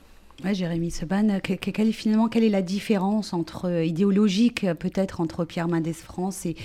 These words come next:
et, euh, François Mitterrand dans leur approche aussi, euh, leur conception du pouvoir ?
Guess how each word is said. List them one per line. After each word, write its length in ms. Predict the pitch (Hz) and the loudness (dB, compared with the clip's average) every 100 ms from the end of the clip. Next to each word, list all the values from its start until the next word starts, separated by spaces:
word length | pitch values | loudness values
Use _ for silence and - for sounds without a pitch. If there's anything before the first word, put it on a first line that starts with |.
| - 131 - | -16 -16 -8
et, 240 | 160 165 | -4 -2
euh, 60 | 160 | -2
François 420 | - 180 - 180 | -2 -4 -2 0
Mitterrand 440 | 180 175 185 208 | 0 0 0 0
dans 100 | 190 | 2
leur 180 | 185 175 | 2 2
approche 540 | 175 - - 240 - | 0 -2 2 2 2
aussi, 340 | 185 - 196 196 | -4 -4 -2 2
euh, 120 | 170 | 2
leur 120 | 156 | 0
conception 520 | - 190 208 - 214 | -2 -2 -2 -2 0
du 100 | 190 | 0
pouvoir ? 580 | 175 - 190 202 202 165 | -2 -4 -2 0 -2 -4